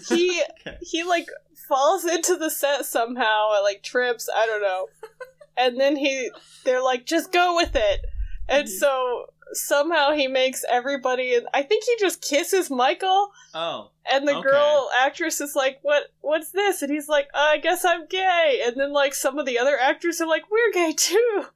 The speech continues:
Speaker 2: What?
Speaker 1: <laughs> And the woman is like,
Speaker 2: <laughs>
Speaker 1: "Uh, is anyone not gay?"
Speaker 2: Uh-huh.
Speaker 1: And then there's <laughs> this other guy, and it's like,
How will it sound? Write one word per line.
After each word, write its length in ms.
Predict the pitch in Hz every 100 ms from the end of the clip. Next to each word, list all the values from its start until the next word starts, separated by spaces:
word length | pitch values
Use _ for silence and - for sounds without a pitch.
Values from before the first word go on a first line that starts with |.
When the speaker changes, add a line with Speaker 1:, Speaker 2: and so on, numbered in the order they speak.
| _
Speaker 2:
What? 300 | 247 269 427 403 -
Speaker 1:
<laughs> 180 | 339 -
And 80 | 330
the 100 | 285
woman 280 | 277 330 330
is 160 | 330
like, 180 | 277 269 -
Speaker 2:
<laughs> 40 |
Speaker 1:
"Uh, 400 | - 285 302 302 320
is 120 | 311
anyone 480 | 330 392 370 339 277
not 340 | 311 359 381
gay?" 480 | 403 392 415 453 339 - _ - -
Speaker 2:
Uh-huh. 320 | 147 302 156 151
Speaker 1:
And 160 | 277 302
then 100 | 302
there's 140 | 339
<laughs> 0 |
this 160 | 349 359
other 420 | 640 - 480 415
guy, 400 | 415 427 427 415
and 100 | 349
it's 100 | 339
like, 380 | 262 262 277 -